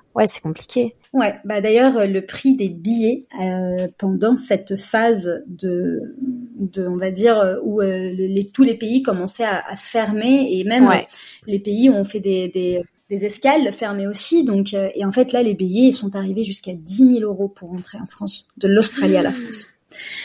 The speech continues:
Speaker 1: Aïe, ah ouais.
Speaker 2: Donc, euh, un petit moment de qu'est-ce qui va se passer ? De toute façon, je peux pas rentrer. Et c'est là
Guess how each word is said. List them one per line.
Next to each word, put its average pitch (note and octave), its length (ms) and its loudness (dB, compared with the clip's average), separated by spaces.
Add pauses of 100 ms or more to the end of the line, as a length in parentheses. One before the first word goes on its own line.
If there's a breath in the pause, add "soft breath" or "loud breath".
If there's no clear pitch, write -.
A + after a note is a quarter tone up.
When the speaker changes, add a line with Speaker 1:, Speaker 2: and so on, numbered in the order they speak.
(320 loud breath)
Speaker 1:
Aïe, E3+ 280 -2 (160)
ah F3+ 140 0
ouais. D#3+ 180 -2
Speaker 2:
Donc, C4 240 6 (420)
euh, G#3 640 2 (720)
un A#3+ 220 -2
petit - 240 2
moment C#4+ 800 4 (380 loud breath)
de A3 520 4 (120)
qu'est-ce C#4 260 -2
qui B3+ 60 0
va G#3+ 160 4
se G#3+ 80 -6
passer ? G#3+ 300 0
De F#4+ 40 4
toute - 60 -6
façon, A#3 240 4
je - 180 -2
peux G3 60 -8
pas F#3 100 -2
rentrer. C#4 460 2 (600 loud breath)
Et G#3 280 -6
c'est B3 160 -2
là C4 100 4